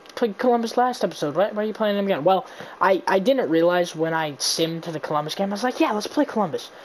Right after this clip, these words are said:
Uh, the, it was legit the next game we would play. So I, yeah, I wasn't paying attention, and, uh, or that'd be the, the opening game, you know. So here we are, we're going to Nationwide Arena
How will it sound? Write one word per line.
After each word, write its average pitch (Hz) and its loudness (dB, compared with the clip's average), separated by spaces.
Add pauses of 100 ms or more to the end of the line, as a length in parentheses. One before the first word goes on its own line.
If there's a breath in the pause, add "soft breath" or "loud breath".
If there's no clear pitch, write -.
(220 loud breath)
Uh, 165 2
the, 160 2
it 160 0
was 165 0
legit 156 0
the 151 -6
next 143 -4
game 139 -4
we 139 -6
would 131 -8
play. 311 2 (440 loud breath)
So 147 0
I, 139 4
yeah, 143 0
I 80 -2
wasn't 135 -8
paying 175 -4
attention, 165 -6 (340 loud breath)
and, 139 -2
uh, 135 2
or 180 4
that'd 156 0
be 165 2
the, 143 -2
the - -2
opening 139 -6
game, 127 -4
you 135 -8
know. 131 0
So 147 -2 (100)
here 190 2
we 208 4
are, 180 6
we're 175 4
going 180 2
to 175 4
Nationwide 156 -2
Arena 139 -4